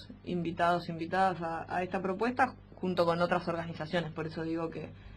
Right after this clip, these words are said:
que, que probablemente haya muchas más y esperamos que haya muchas más, eh, porque nos, no, nos parece que, que, que en esta etapa hay que poder construir unidad para, para generar un piso que nos permita empezar a discutir, eh, algunos problemas que,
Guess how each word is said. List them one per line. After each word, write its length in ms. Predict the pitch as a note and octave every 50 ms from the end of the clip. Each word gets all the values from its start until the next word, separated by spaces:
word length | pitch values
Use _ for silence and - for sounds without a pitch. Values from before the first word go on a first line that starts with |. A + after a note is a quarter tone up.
| - - - - -
que, 240 | - F3 - - - -
que 120 | - G#2
probablemente 800 | - - D#3+ D#3+ E3 E3+ E3+ E3+ E3+ E3+ F3 F3 F3+ F3 F3+ E3
haya 260 | D#3+ D#3+ D#3+ - E3
muchas 300 | E3+ F3 F3+ F3+ F#3+ F#3
más 260 | F#3 F#3+ A3 B3+ C4
y 60 | B3 A#3
esperamos 340 | G#3 F#3+ F#3 G#3+ A#3 A#3
que 100 | G#3 G#3
haya 120 | G#3+ G#3+ G#3
muchas 260 | G#3 G#3+ G#3 G#3+ G3+
más, 300 | G3 G#3 A3+ B3 C#4 C#4 - - - - - - - - - - - -
eh, 300 | - F#3 F3+ F3 E3+ E3+ -
porque 240 | E3 E3 D#3+ E3 D#3+
nos, 140 | D#3+ D#3 - - -
no, 300 | - E3+ D#3 D#3 D3+ -
nos 160 | - - D#3
parece 320 | - - F3 F3+ - F#3+ F3
que, 380 | E3+ E3+ D#3+ D#3 D#3+ D#3+ - -
que, 260 | - D3+ D3+ - -
que 100 | - D#3+
en 80 | E3 E3
esta 160 | F3 F3 G3 F#3+
etapa 220 | - G#3 G#3 A3
hay 60 | G#3+ G#3
que 80 | F#3+
poder 260 | F3 E3+ E3 E3+ F3
construir 480 | - F3 F3 F3 - F3 F3 F3+ F3+ F#3
unidad 460 | F#3 F3 E3+ E3+ E3+ F#3 G3+ A3 A3+
para, 360 | B3 A#3 G3+ F#3+ E3 D#3+ - E3+ -
para 160 | E3 F3+ E3+
generar 400 | - - F3+ F3+ G3 G#3 A3+ A3+
un 100 | G#3+ G3+
piso 240 | G#3 G#3+ G3+ A3 F#3+
que 80 | F3+
nos 120 | E3+ E3 D#3+
permita 340 | - E3 E3+ F3 F3 -
empezar 320 | F3+ E3+ E3+ D#3+ - E3+ E3+
a 60 | E3
discutir, 580 | E3 D#3+ - - E3 D#3+ E3 F3 F3 F3 F3 F3 - - - - - - - - -
eh, 280 | - D#3+ D#3 D#3 D3+ D#3
algunos 340 | D#3 D#3+ D#3 D#3+ E3 E3+ D#3+
problemas 500 | - D#3+ D#3+ D#3+ E3 E3+ E3+ E3+ E3+ D#3+
que, 240 | - - - - -